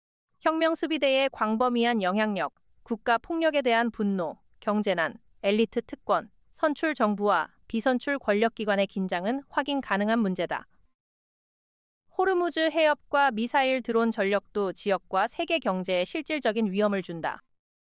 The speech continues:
그러나 모즈타바 하메네이의 중상과 비밀 통치, 특정 여론조사 수치,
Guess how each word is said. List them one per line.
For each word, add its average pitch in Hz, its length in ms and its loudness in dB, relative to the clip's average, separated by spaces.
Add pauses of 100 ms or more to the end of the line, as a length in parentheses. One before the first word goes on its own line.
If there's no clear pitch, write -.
(840)
그러나 247 400 2
모즈타바 214 680 0
하메네이의 285 720 0
중상과 190 720 -2 (100)
비밀 247 400 0
통치, 254 540 -6 (280)
특정 311 360 -2
여론조사 240 540 2
수치, - 500 -8